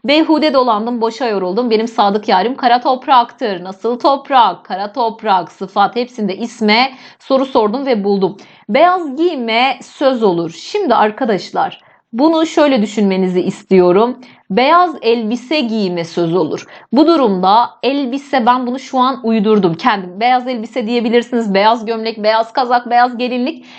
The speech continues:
Herhangi bir isim getirin, fark etmiyor. Burada bir isim söz konusu. Burada ise beyaz burada sıfat olarak kullanıldı, değil mi?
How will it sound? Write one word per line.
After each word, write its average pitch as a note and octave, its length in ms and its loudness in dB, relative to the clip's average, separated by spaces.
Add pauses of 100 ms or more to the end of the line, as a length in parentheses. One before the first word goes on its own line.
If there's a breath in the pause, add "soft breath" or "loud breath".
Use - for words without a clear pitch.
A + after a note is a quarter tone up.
Herhangi B3 400 0
bir A#3+ 100 0
isim B3 280 -4
getirin, G3+ 320 0
fark G#3+ 340 0
etmiyor. G3 500 -4
Burada C4 260 0
bir C#4 160 -4
isim B3 300 -4
söz G3 300 -4
konusu. G3+ 540 -2 (280 loud breath)
Burada D#4 280 2
ise C4 380 0
beyaz C4 380 2
burada C4 200 -4
sıfat D4+ 380 -4
olarak F#3+ 380 0
kullanıldı, F3 500 -4
değil A#3 240 0
mi? F#3 240 -6